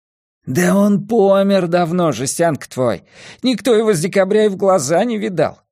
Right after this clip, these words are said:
Как пить дать, клади сам», грузил его трупешник в морге.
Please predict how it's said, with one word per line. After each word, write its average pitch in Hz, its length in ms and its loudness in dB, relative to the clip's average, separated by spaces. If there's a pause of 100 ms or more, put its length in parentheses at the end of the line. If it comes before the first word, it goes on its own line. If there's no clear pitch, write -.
(140)
Как 226 300 -6
пить 180 300 -6
дать, 131 240 -2
клади 165 380 -2
сам», 233 340 0
грузил 165 400 -2
его 156 180 0
трупешник 160 640 -4
в 151 80 -8
морге. 156 440 -2